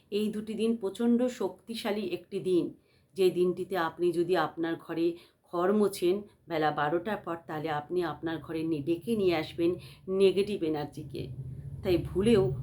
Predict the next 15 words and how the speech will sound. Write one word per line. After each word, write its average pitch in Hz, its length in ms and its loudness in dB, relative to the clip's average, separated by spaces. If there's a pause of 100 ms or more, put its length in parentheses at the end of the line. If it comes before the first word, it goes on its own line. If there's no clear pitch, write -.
(140)
দুপুরবেলায় 165 760 0 (260)
বারোটার 160 380 2
পর 160 180 -4 (120)
থেকে 160 200 -8
ঘর 151 280 -8
মুছবেন 147 420 -8
না, - 240 -12 (460)
এটা 208 180 -8
থেকে 226 240 -6
বিরত 170 300 0
থাকুন। 147 500 -10 (600)
দেখুন, 247 440 0 (240)
আপনার 190 440 -2
উন্নতি 196 600 0
অবধারিত। 165 680 -4